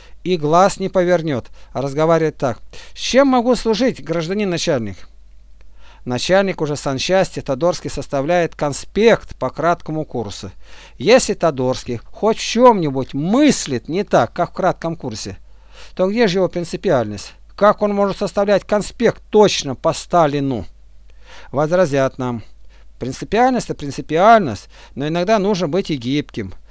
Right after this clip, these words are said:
Был же период, когда Ульбрихт и Димитров инструктировали свои компартии о мире с нацистами и даже поддержке их.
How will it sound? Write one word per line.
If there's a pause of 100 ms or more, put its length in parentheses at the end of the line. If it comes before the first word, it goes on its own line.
(260)
Был
же
период,
когда
Ульбрихт
и
Димитров (200)
инструктировали
свои
компартии
о
мире
с
нацистами (280)
и
даже (180)
поддержке
их.